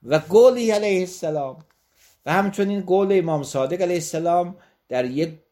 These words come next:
فرمایش دیگری که «ان کل قوم دانوا بشیء یلزمهم حکمه»، هر قومی که به یک چیزی تدین داشته باشن،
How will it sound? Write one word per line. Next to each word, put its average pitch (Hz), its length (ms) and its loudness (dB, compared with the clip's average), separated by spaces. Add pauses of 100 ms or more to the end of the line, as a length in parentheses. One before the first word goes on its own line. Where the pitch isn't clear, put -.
(280)
فرمایش 123 640 -2
دیگری 151 640 -2
که 180 260 -8
«ان 120 400 -6
کل 139 460 -4
قوم 98 640 -4 (720)
دانوا 156 480 4
بشیء 120 580 -6
یلزمهم 160 920 -2
حکمه»، 82 440 -16 (320)
هر 233 360 -2
قومی 226 420 2
که 214 180 -8
به 202 80 -2
یک 208 180 -2
چیزی 202 560 -12 (800)
تدین 127 600 0
داشته 87 340 -8
باشن، 85 380 -14